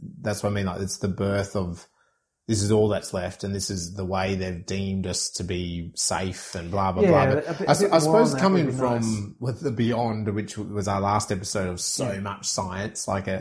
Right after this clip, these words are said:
Speaker 1: to me, it just, this film could have had a bit more science, like, or, or a bit more explanation about the world we were in. I could figure it all out 'cause it was
Speaker 2: Yeah.
Speaker 1: all pretty simple, but, uh, and it was, it, it interests me. And, I, and as I said, I loved the lines and the whiteness and stuff. That, that always hooks me.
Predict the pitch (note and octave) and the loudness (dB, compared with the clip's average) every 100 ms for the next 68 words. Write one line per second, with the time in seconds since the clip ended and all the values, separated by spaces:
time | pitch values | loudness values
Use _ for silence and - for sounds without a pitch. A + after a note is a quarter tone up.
0 | - A2 A2 G#2 F#2 F#2+ - G#2+ F#2+ - | -4 -2 0 0 -2 -6 -6 -6 -8 -6
1 | G2 F#2+ - F3+ F3+ - - - - D3+ | -6 -6 -6 -4 -4 -6 -8 -6 -4 -4
2 | D#3+ D#3+ D#3 E3 E3+ - A2+ - - - | -4 -4 -4 -4 -2 2 2 0 -16 -12
3 | - B2 B2+ C3 C#3+ D3 C3 A#2+ A2 A2 | 2 4 6 6 8 6 4 4 4 2
4 | - G#2+ F#2+ G2+ G2+ - G2 F#2 F2 G2 | -4 -4 -2 -2 -4 -4 -6 -4 -6 -6
5 | G2 F#2 F#2 F#2+ F#2 F#2+ F2+ F#2 A2 A2+ | -4 -2 -4 -4 -4 -6 -6 -6 -2 0
6 | D3 G#3 - B3 E3+ A#2 F2+ F#2+ D#3+ F#2 | 4 2 2 6 6 6 4 2 0 0
7 | G2+ A#2 G#2+ B2+ A2 - G2 - D#3+ A2 | -4 -2 0 2 2 2 -2 0 0 2
8 | F#2+ G#2+ G2 - - - _ G#2 G2+ G2 | 0 0 -2 -6 -20 -20 _ 0 2 2
9 | G2 G2 - A#2+ A#2+ G2+ - B2 C3+ C#3+ | 0 -2 0 4 4 4 0 -2 -2 0
10 | A#2 A#2+ E3 F3 B2+ - G2+ G2+ G2+ F#2 | 2 4 4 4 2 2 0 0 -2 0
11 | A2 G2 - G#2+ F#2 A2 A#2+ G#2 G2+ F#2 | 0 0 2 4 4 4 4 0 -4 -2
12 | F2+ F#2+ G2+ G2+ F#2+ F2 E2 F#2+ A2 G#2 | -2 -2 -2 -4 -6 -8 -2 0 0 -2
13 | G2+ - F#2 - D#2+ F2+ G#2 F#2+ G2 G2 | -8 -8 -10 -8 -8 -6 -6 -8 -4 -4
14 | G2 F2+ E2+ - - - E2 | -2 -4 -6 -10 -14 -12 -12